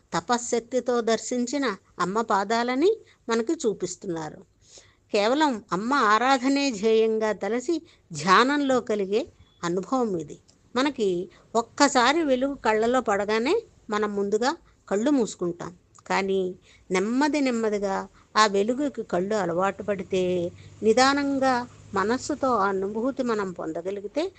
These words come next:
అద్భుతమైన అమ్మ పాద దర్శనం కలుగుతుంది. ఎలాగంటారా? ముందుగా మూలాధారం నందు యాభై ఆరు కిరణాలతో, మణిపూరమునందు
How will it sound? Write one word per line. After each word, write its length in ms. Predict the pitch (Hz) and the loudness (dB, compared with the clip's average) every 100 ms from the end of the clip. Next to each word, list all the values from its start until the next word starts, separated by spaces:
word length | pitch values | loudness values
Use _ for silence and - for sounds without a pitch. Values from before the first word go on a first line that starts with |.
| - - | -20 -6
అద్భుతమైన 800 | 202 185 214 285 277 220 196 233 381 _ - | -6 -4 0 2 2 2 0 -2 -6 _ -6
అమ్మ 180 | 196 277 | 0 0
పాద 280 | 233 190 | 2 0
దర్శనం 640 | 226 214 196 190 190 214 320 _ - | 0 0 -2 -4 -6 -6 -6 _ -6
కలుగుతుంది. 880 | 156 151 147 - 185 _ - - | -6 -6 -12 -16 -20 _ -16 -8
ఎలాగంటారా? 840 | 160 160 175 175 175 185 190 262 - _ - _ - | -2 -2 0 -4 -4 -4 0 -2 -4 _ -20 _ 0
ముందుగా 540 | 220 302 294 196 196 - - - | 2 4 4 4 2 -4 -20 -4
మూలాధారం 880 | 208 254 294 285 254 240 220 208 208 | 2 4 8 6 6 2 2 -2 -4
నందు 320 | 196 196 269 - _ _ 160 | -4 -2 -4 -6 _ _ -4
యాభై 500 | 156 175 - 262 262 | 0 0 4 4 6
ఆరు 240 | 240 220 | 4 0
కిరణాలతో, 880 | 214 196 190 185 170 160 170 165 196 _ - - | -2 -2 0 -2 -4 -4 -4 -4 -8 _ -20 -4
మణిపూరమునందు 1120 | 202 220 285 311 311 294 277 247 208 170 165 | 2 2 2 2 2 4 2 2 0 0 -2